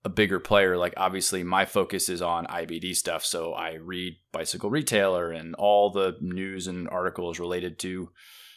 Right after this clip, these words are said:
retailing bicycles, right? So maybe that's why I see R E I a lot, because they are, uh, a big bicycle dealer.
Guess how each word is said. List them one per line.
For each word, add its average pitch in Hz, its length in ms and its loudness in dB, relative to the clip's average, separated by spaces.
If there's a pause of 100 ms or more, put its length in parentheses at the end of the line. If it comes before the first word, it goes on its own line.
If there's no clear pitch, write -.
(280)
retailing 101 440 0
bicycles, 101 520 0
right? 98 240 0 (220)
So 95 480 4
maybe 110 200 4
that's 107 200 4
why 107 140 6
I 104 40 2
see 107 220 -2
R 101 180 4
E 101 60 4
I 101 100 2
a 104 100 2
lot, 107 220 2
because 90 260 -4
they 87 140 -2
are, 87 440 2 (140)
uh, 80 360 -2 (140)
a 92 60 -8
big 87 280 0 (240)
bicycle 85 440 0
dealer. - 360 -6